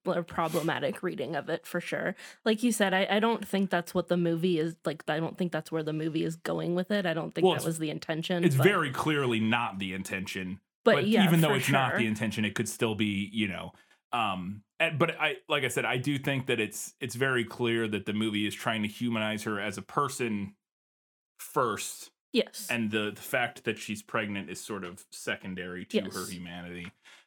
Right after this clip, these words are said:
Speaker 2: Um, as we, like I said, as we discussed in the episode, but it was something I thought about that I thought might be worth bringing up and kinda discussing. So anyways, those were my two points. What did, uh, other people have to say?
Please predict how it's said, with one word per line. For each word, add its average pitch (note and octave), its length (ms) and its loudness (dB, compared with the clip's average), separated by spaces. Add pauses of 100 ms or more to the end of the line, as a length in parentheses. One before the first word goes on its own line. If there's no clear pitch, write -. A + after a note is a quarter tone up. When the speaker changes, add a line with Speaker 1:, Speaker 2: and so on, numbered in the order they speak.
(140)
Speaker 2:
Um, F#2+ 440 -2 (1080)
as A2 160 0
we, G#2 120 -2
like A2 200 -4
I F#2 40 -6
said, - 180 -8
as C#3+ 160 0
we C3+ 60 0
discussed A#2+ 380 0
in G#2+ 60 2
the G2+ 80 0
episode, F#2+ 400 -4 (360)
but D#3 100 2
it E3+ 40 4
was F3+ 160 4
something C#3 240 4
I A2+ 100 2
thought A2+ 220 2
about G2+ 280 -2
that G2 100 0
I F2+ 60 -2
thought F#2+ 280 -2
might F#2+ 220 -4
be F2 140 -8
worth F2+ 280 -10
bringing F2 260 -8
up - 140 -12
and F2 180 -10
kinda E2+ 200 -12
discussing. F2 420 -12
So B2+ 140 -2
anyways, B2+ 440 -2 (760)
those D3+ 180 4
were C#3 60 2
my B2 120 4
two A#2 160 0
points. G2 320 -4
What A#2+ 360 0
did, G#2 360 0
uh, - 40 -4
other F#2 400 -4
people F2+ 240 -12
have G2 160 -14
to - 80 -20
say? - 140 -20